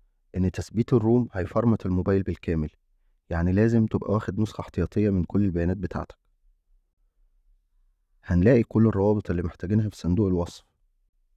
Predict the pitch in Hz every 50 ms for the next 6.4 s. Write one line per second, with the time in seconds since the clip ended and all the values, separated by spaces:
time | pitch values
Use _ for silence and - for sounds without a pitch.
0 | _ _ - 87 92 92 95 104 120 113 107 95 98 95 - 101 85 85 90 104
1 | 110 113 - - 90 98 101 110 113 110 98 92 90 90 87 92 92 90 - -
2 | 107 107 - - - - - - 87 90 90 101 113 135 - _ _ _ _ _
3 | _ _ _ _ _ _ _ - 92 90 92 92 95 98 110 127 117 117 - 107
4 | - - 117 117 110 - - 113 113 110 - - - - - - - - 113 117
5 | 117 - - 92 87 90 90 92 104 107 107 - 92 87 - - 82 - - -
6 | 98 92 85 87 85 78 - -